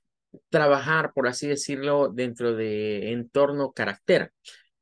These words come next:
Ese es el punto al que queremos llegar. Antes de la llegada de los sistemas gráficos,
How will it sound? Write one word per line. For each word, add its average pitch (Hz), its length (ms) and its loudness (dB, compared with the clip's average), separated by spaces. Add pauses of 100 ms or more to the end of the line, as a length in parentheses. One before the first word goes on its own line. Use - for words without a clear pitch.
(120)
Ese 170 220 2
es 170 80 0
el 147 100 0
punto 151 220 2
al 139 80 0
que 135 80 -16
queremos 131 320 0
llegar. 120 340 0 (1200)
Antes 160 640 2 (340)
de 120 180 2
la 117 100 4
llegada 127 380 2
de 156 60 2
los 147 140 0
sistemas 156 480 0
gráficos, 165 760 0